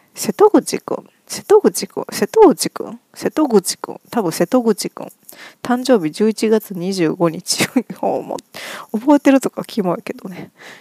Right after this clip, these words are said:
<laughs> そう。でね、そう、瀬戸口くんと私のクラスの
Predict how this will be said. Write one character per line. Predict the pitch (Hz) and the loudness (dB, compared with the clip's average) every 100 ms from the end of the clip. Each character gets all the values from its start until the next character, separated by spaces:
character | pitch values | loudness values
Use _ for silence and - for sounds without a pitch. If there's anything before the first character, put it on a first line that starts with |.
| - | 2
<laughs> | - 247 202 254 202 - - - - - - - - - - - - _ - | 4 4 4 2 2 -4 -8 -6 -4 -2 -2 -6 -10 -12 -16 -14 -16 _ -18
そ | - - 269 - - - _ _ _ _ _ _ _ _ _ _ - | -4 -4 -4 -16 -20 -20 _ _ _ _ _ _ _ _ _ _ -6
う。 | |
で | 180 | -4
ね、 | 175 170 160 - 240 - _ _ _ _ - - _ _ - - - | -2 -2 -2 -6 -12 -18 _ _ _ _ -20 -20 _ _ -20 -20 -10
そ | 202 | -6
う、 | |
瀬 | - | -4
戸 | 226 403 | 4 6
口 | 349 - 196 | 6 2 -4
く | 175 | -4
ん | 190 | -6
と | - 190 165 | -2 2 4
私 | - 185 - - | 2 -2 -8 -10
の | 247 247 | -8 -10
ク | - 269 | -4 0
ラ | 269 | 0
ス | - 156 | 2 -2
の | 170 185 165 143 | 2 2 2 0